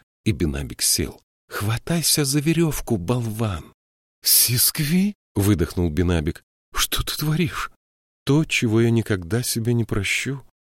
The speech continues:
как и если не сделаю этого. А теперь замолчи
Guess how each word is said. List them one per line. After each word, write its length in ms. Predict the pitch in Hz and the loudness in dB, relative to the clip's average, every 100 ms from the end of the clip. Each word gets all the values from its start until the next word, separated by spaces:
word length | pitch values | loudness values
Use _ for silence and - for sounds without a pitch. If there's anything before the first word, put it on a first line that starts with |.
| _ | _
как 180 | - - | -4 -2
и 60 | 113 | 0
если 380 | 120 117 - 110 | 0 0 0 2
не 140 | 110 | 2
сделаю 560 | 90 113 160 - - - | 0 -2 -4 -6 -12 -10
этого. 480 | - 80 - - - - _ _ _ | -8 -6 -8 -14 -16 -20 _ _ _
А 60 | - | -8
теперь 280 | - - 113 | -6 -4 -2
замолчи 640 | 113 110 120 - - - | 0 0 0 0 0 -2